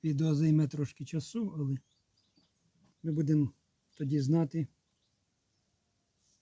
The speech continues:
хто є з виробників. Ну, правильний.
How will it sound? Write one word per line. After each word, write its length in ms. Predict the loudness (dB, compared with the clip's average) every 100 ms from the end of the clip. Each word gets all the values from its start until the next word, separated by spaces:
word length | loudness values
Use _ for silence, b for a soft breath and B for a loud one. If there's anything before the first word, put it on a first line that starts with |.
| _ _ _
хто 300 | _ -4 0
є 280 | 2 2 0 -4 _ _ _ _ _ _ _ _ _ _ _
з 80 | -4
виробників. 720 | 0 2 2 0 0 -2 -2 -6 _ _ _ _ _ _ _ _ _ _ _ _ _ _ _ _ _ _ _ _ _ -8
Ну, 160 | -6
правильний. 560 | -2 2 2 4 2